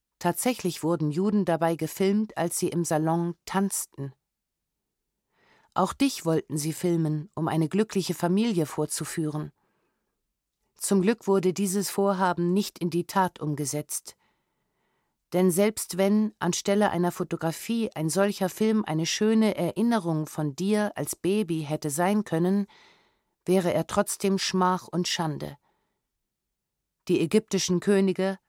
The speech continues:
haben auch keine Kinder gefilmt, bevor sie sie töteten. Wir haben einen neuen Kinderwagen für dich gekauft. Der Verkäufer war einmal mein Mitarbeiter und wollte mir den Kinderwagen kostenlos überlassen, um mich zu bestechen.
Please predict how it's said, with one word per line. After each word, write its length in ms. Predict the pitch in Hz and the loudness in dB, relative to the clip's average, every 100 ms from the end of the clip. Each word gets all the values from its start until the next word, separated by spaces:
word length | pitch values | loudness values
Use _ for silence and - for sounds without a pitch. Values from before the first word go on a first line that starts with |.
| _ | _
haben 320 | - 170 165 | 0 0 2
auch 300 | 160 185 - | 2 2 0
keine 260 | 170 151 143 | 0 0 0
Kinder 320 | 180 151 139 | -2 -2 -2
gefilmt, 640 | 143 - 156 143 131 - _ _ _ _ | -4 -4 -2 -2 -4 -12 _ _ _ _
bevor 320 | 147 - 160 | -10 -2 0
sie 160 | 131 147 | 0 -2
sie 180 | 139 135 | -2 -4
töteten. 600 | - 147 - - 135 131 _ _ _ _ _ _ _ _ _ _ _ _ _ _ _ _ _ _ _ _ _ _ _ _ _ | -4 -4 -6 -10 -10 -12 _ _ _ _ _ _ _ _ _ _ _ _ _ _ _ _ _ _ _ _ _ _ _ _ _
Wir 180 | 185 180 | -2 2
haben 200 | 208 208 | 2 2
einen 260 | 175 175 175 | 2 2 4
neuen 320 | 175 165 165 | 2 2 0
Kinderwagen 640 | 208 196 147 143 139 139 | 0 0 0 0 0 -2
für 180 | 143 143 | -6 -6
dich 220 | 143 139 | -6 -8
gekauft. 600 | - 143 151 151 - - - _ _ _ _ _ _ _ _ _ - | -8 -8 -6 -8 -10 -18 -20 _ _ _ _ _ _ _ _ _ -6
Der 80 | 170 | -2
Verkäufer 540 | 190 - 220 226 190 | 0 2 2 4 2
war 180 | 180 175 | 4 2
einmal 280 | 180 202 190 | 4 2 4
mein 220 | 180 170 | 2 2
Mitarbeiter 760 | 185 214 160 160 175 180 190 196 - - _ | 2 0 -4 -2 -2 0 -2 -4 -8 -20 _
und 200 | - 175 | -6 0
wollte 260 | 190 208 190 | 2 2 2
mir 140 | 190 | 2
den 180 | 180 175 | 2 0
Kinderwagen 680 | - 226 202 165 180 170 170 | 0 2 2 2 0 0 -2
kostenlos 800 | - 262 - - 165 151 165 - | -2 -2 -4 -6 -2 0 -2 -2
überlassen, 640 | 165 156 160 180 - 170 | -2 -2 0 -2 -2 -2
um 180 | 170 165 | 0 0
mich 200 | 175 - | 0 -2
zu 140 | - 156 | -6 -4
bestechen. 640 | 165 - 208 - 139 143 | -4 -2 -4 -4 -8 -12